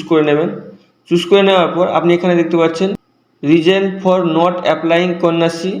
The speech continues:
আপনি এখানে ড্রপ ডাউন বক্সে ক্লিক করবেন। ক্লিক করার পর আপনাকে রিজন দিতে হবে, কেন আপনি কন্যাশ্রী পোর্টালে নাম ওর এন্ট্রি করেননি বা ওই স্টুডেন্টটি কেন কন্যাশ্রী পোর্টালে নাম ইনক্লুড করেনি, অ্যাপ্লিকেশন কেন করেনি, ওর রিজন এখানে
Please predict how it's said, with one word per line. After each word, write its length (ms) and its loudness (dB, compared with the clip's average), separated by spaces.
আপনি 240 0
এখানে 360 0
ড্রপ 220 2
ডাউন 200 2
বক্সে 300 -2
ক্লিক 320 -2
করবেন। 260 0
ক্লিক 240 0
করার 200 4
পর 260 0
আপনাকে 440 0
রিজন 380 2
দিতে 220 -2
হবে, 140 -2
কেন 220 0
আপনি 360 2
কন্যাশ্রী 760 -2
পোর্টালে 460 2
নাম 420 0
ওর 220 0
এন্ট্রি 300 0
করেননি 500 0
বা 140 2
ওই 260 2
স্টুডেন্টটি 440 2
কেন 380 -2
কন্যাশ্রী 460 -2
পোর্টালে 440 0
নাম 320 -2
ইনক্লুড 480 -2
করেনি, 320 2
অ্যাপ্লিকেশন 540 -2
কেন 220 -2
করেনি, 440 0
ওর 180 2
রিজন 320 2
এখানে 320 -2